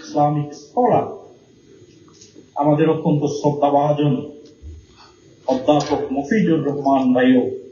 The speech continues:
শেষের দিকে আমি দর্শে কোরআন শুনেছিলাম, সেটি বলছিলেন, আমাদের শপথ তো ছিল, আমাদের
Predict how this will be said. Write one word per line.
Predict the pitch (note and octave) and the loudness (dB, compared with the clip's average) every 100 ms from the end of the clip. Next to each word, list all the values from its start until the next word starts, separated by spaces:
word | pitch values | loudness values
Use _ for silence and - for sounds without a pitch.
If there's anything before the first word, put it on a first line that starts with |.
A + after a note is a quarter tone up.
| - - - _ _ _ - _ _ - - - - | -20 -20 -20 _ _ _ -20 _ _ -20 -20 -14 -10
শেষের | - F3+ - B3 F#3 | 2 4 4 2 2
দিকে | G#3 G#3 E3 - - - - | 0 2 2 0 -8 -14 -4
আমি | D3 D#3 C3+ | -2 0 0
দর্শে | E3 - D#3+ D3 | -2 -2 -4 0
কোরআন | D3 D#3 D#3 D3 - | 2 2 0 -2 -4
শুনেছিলাম, | B3 A3+ F#3 F3 E3 B3+ - - - - _ _ - - - - | -6 -4 -4 0 0 0 -6 -18 -20 -20 _ _ -20 -20 -18 -12
সেটি | - G#3+ C4 D4 G#3+ | 0 2 4 2 2
বলছিলেন, | G3+ F3 - F3+ B2+ G#2+ - - - - - - _ _ - | 0 0 2 2 0 -4 -12 -20 -20 -20 -20 -20 _ _ -2
আমাদের | D#3+ E3+ F3 F3 - | 2 2 2 -4 -4
শপথ | - G3 D#4+ - - | -4 -2 -2 -4 -4
তো | G3 F3 | -4 0
ছিল, | F3+ E3+ C#3+ - - - - - - - - - _ _ _ D3 | 0 2 0 -4 -12 -18 -20 -18 -18 -18 -20 -20 _ _ _ -2
আমাদের | E3 E3 D#3+ | 0 0 -2